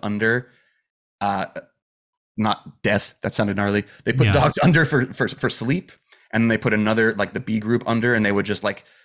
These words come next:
Speaker 1: cut open the leg and then stitch it back up, and the other one was just put out, and the amount of cortisol and adrenaline was equal in both of those groups, regardless
Speaker 2: Hmm.
Speaker 1: of having the surgery or not.
Speaker 2: Right.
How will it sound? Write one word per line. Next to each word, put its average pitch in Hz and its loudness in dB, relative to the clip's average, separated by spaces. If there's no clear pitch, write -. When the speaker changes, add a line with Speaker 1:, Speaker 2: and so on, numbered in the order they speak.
Speaker 1:
cut 117 0
open 110 2
the 104 2
leg 101 2
and 101 0
then 98 -2
stitch - -6
it 95 -6
back 101 -4
up, 110 0
and 104 -2
the 101 0
other 101 0
one 101 -4
was 98 -10
just 107 -6
put 107 -2
out, 113 -2
and 110 2
the 110 4
amount 104 0
of 107 -6
cortisol 104 0
and 101 -2
adrenaline 98 -2
was 98 -6
equal 123 0
in 120 2
both 104 -4
of 101 -16
those 101 -2
groups, - -6
regardless 113 2
Speaker 2:
Hmm. 123 2
Speaker 1:
of - -4
having 104 -2
the 101 -2
surgery 104 0
or 101 0
not. 98 -4
Speaker 2:
Right. 107 2